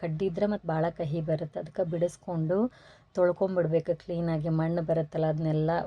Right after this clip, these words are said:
ಹೋಗೋಂಗೆ ತೊಳ್ಕೊಂಡು ನೀರು ಕುದಿಯಕ್ಕೆ ಇಟ್ಟಿರ್ಬೇಕು. ಕುದಿಯಕ್ಕೆ ಇಟ್ಟು ಅದ್ರೊಳಗೆ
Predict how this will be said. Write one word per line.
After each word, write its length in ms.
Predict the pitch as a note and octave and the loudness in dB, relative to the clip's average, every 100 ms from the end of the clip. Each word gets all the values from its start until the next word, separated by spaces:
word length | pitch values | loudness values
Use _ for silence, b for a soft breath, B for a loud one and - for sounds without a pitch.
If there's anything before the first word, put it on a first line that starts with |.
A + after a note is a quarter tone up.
| D#3 | -4
ಹೋಗೋಂಗೆ 480 | D#3+ D#3 E3+ E3+ D#3+ E3+ | -2 -2 -4 -4 -4 -2
ತೊಳ್ಕೊಂಡು 500 | D#3+ D#3 E3 D#3+ G#3+ C#4 G#3 | -2 -2 -2 0 -2 -2 0
ನೀರು 240 | A3 A3+ - | 0 0 -2
ಕುದಿಯಕ್ಕೆ 360 | E3+ E3+ E3 D#3+ | 0 2 0 -6
ಇಟ್ಟಿರ್ಬೇಕು. 560 | - D#3 D3+ D3+ - A3+ C#4+ B B B B B - | -8 -4 -2 0 0 0 -2 B B B B B -4
ಕುದಿಯಕ್ಕೆ 420 | A3+ A3 A3 G#3+ G3 | 0 2 2 2 -4
ಇಟ್ಟು 260 | D#3 - G#3+ B3+ B B B B - | -2 0 2 0 B B B B 0
ಅದ್ರೊಳಗೆ 500 | F3 F#3+ F#3 F3+ G3 | 2 4 4 4 2